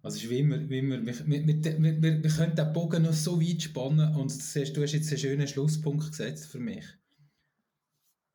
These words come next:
Wo viele sagen, "Ah, hör auf mit dem esoterischen Zeug." Oder? Sie, wir, wir schieben das in eine Ecke ab. Und es ist aber genau nicht die Ecke. Warum ist das? Es ist auch vielleicht die Angst davor, sich dem zu stellen, weil man hat sich noch nie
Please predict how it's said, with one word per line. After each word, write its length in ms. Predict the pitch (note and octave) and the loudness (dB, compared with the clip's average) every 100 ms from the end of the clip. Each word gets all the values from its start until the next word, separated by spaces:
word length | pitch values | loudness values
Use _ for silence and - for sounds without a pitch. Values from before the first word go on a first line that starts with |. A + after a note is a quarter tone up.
| _ _ | _ _
Wo 100 | A2 | -8
viele 260 | - C#3+ D#3 | -4 0 2
sagen, 340 | D3+ - - - | 2 0 -4 -6
"Ah, 220 | D3 C#3 | -6 -4
hör 160 | B2 A#2+ | -4 -4
auf 160 | A#2+ | -2
mit 180 | C3 A2+ | -4 -4
dem 100 | A#2 | -4
esoterischen 720 | A#2 - - A2 A2+ A2+ A2 | -4 -8 -6 -6 -6 -8 -12
Zeug." 320 | - A2+ A2 A2+ | -8 -6 -6 -6
Oder? 180 | B2+ D3+ | -2 -2
Sie, 180 | D3 | -2
wir, 180 | B2+ B2+ | -4 -4
wir 80 | C3+ | -4
schieben 340 | - D#3 D3+ D3 | 0 2 2 0
das 160 | C#3 | -2
in 120 | C3 | -4
eine 160 | A#2+ A#2+ | -4 -4
Ecke 300 | D3+ - D#3 | -6 0 2
ab. 240 | D#3+ - - - _ _ _ _ _ _ _ _ | 2 0 -6 -16 _ _ _ _ _ _ _ _
Und 560 | C3 C3 C3 A#2+ - - _ _ _ _ _ _ _ _ _ _ _ _ _ - | -6 -2 -2 -4 -10 -16 _ _ _ _ _ _ _ _ _ _ _ _ _ -8
es 120 | D#3 | -2
ist 140 | D3+ | 0
aber 180 | D#3+ D3 | 2 0
genau 600 | D3+ D3 D3 D3 C#3+ - - | -2 0 0 0 -2 -8 -6
nicht 300 | C3+ D#3 D3 | -6 -4 -4
die 40 | |
Ecke. 300 | C3+ - G#2 | -4 -6 -8
Warum 300 | A2+ B2+ C#3+ | -6 -2 0
ist 160 | D3+ B2 | 0 -2
das? 120 | - | -6
Es 60 | |
ist 140 | A#2+ B2+ | -6 -4
auch 140 | A#2 | -6
vielleicht 320 | A#2+ A2+ - | -6 -8 -10
die 120 | - A2+ | -16 -8
Angst 500 | A#2 D#3 D3+ - C3 | -2 0 -2 -6 -8
davor, 400 | - C3 C3 C3+ | -8 -6 -6 -6
sich 300 | B2+ A2+ - | -8 -10 -8
dem 260 | G#2 G#2+ | -6 -8
zu 80 | - | -10
stellen, 480 | - G2 A#2+ C#3 B2+ | -10 -8 -4 -6 -6
weil 120 | A#2 | -6
man 180 | A2+ G#2+ | -8 -8
hat 160 | A2 | -10
sich 160 | - - | -12 -10
noch 80 | G2 | -8
nie 380 | G#2 A#2 B2 | -6 -6 -8